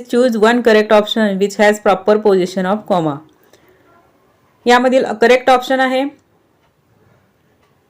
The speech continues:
ऑप्शन बी. दोन, if you go deep down in the ocean, there is a no sunlight.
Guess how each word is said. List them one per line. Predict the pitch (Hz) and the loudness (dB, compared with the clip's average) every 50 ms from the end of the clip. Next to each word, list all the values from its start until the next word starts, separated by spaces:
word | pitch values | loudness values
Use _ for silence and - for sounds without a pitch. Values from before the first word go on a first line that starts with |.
| _ - | _ 0
ऑप्शन | 214 214 214 214 - 247 254 285 311 302 - - | 2 2 2 0 -2 -2 0 0 -2 -4 -6 -10
बी. | 202 185 175 202 185 151 151 - _ _ _ _ _ _ _ _ _ _ _ _ _ _ _ _ - - - 208 | -8 -4 -2 -2 -2 -2 -6 -12 _ _ _ _ _ _ _ _ _ _ _ _ _ _ _ _ -20 -20 -8 -2
दोन, | 190 214 202 180 175 180 - _ | 0 2 2 2 0 -4 -10 _
if | - 214 226 220 | -6 -4 -2 0
you | 240 240 226 | 0 0 2
go | 214 247 254 277 | 4 4 4 4
deep | 277 233 254 254 240 226 | 2 0 -2 -4 -4 0
down | 220 240 240 233 233 226 208 - - | 2 2 2 2 2 -2 -4 -8 -8
in | 214 214 214 214 | -6 -4 -2 -2
the | 214 208 208 - - - _ _ - | -2 -2 -4 -6 -10 -12 _ _ 0
ocean, | 208 202 208 - - 220 208 196 196 196 - _ _ _ _ _ - | 2 2 2 2 0 0 0 0 -2 -4 -8 _ _ _ _ _ 0
there | 208 226 233 247 233 | 4 4 6 4 4
is | - 226 220 202 208 | 2 0 0 2 2
a | 220 247 294 311 - - _ _ _ _ _ _ _ _ _ - - | 2 2 0 -2 -6 -12 _ _ _ _ _ _ _ _ _ -14 -8
no | 196 196 214 233 240 | -4 -2 -2 -2 -2
sunlight. | 233 - 233 196 180 165 151 151 151 151 - | -4 -4 -4 -4 -4 -4 -6 -6 -8 -10 -12